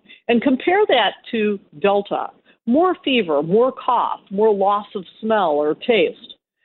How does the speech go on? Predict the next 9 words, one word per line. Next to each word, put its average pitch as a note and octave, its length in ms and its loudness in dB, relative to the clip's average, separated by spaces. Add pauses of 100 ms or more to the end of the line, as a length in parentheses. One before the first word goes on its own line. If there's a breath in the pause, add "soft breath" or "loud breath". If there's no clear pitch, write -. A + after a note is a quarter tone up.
(160)
But F#3+ 120 -2
the G3 60 -2
problem C#4+ 540 -2
that F#3+ 80 2
we're F3+ 160 0
dealing F3+ 400 2
with E3 220 0
here C4 420 0
is A3+ 80 2